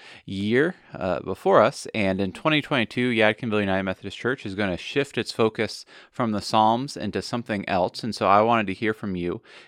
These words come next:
if this podcast format is working, if you would like to continue,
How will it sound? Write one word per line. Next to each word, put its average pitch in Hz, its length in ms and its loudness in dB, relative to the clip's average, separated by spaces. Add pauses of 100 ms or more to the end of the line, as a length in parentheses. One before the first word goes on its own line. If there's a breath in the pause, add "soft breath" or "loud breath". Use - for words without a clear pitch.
if - 180 -4
this 98 180 -2
podcast 120 560 0
format 101 520 2
is 90 180 -6
working, 123 640 -2 (260 loud breath)
if - 180 -8
you 98 60 -4
would 95 100 0
like 104 200 2
to - 80 -16
continue, 131 840 -4